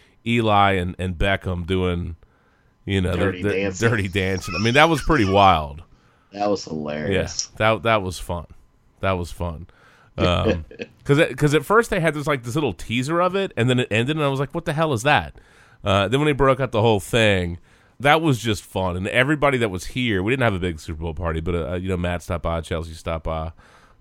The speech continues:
Speaker 1: and the kids were acting like fools. And Sarah was getting, trying to put the kids to bed. I'm like, "No, let's watch the halftime.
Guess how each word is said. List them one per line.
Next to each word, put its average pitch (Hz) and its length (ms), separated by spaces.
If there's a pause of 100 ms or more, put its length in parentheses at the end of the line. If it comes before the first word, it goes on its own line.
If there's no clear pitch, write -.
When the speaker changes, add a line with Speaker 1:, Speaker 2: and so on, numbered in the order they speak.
(120)
Speaker 1:
and 107 140
the 95 80
kids 131 260
were 104 120
acting 98 380
like 82 220
fools. 85 640 (340)
And 101 80
Sarah 131 140
was 110 140
getting, 107 180
trying 117 220
to 98 40
put 113 120
the 87 80
kids 101 220
to 85 60
bed. 90 160
I'm 92 80
like, 113 160
"No, 180 200
let's 202 160
watch 220 180
the 196 80
halftime. 190 600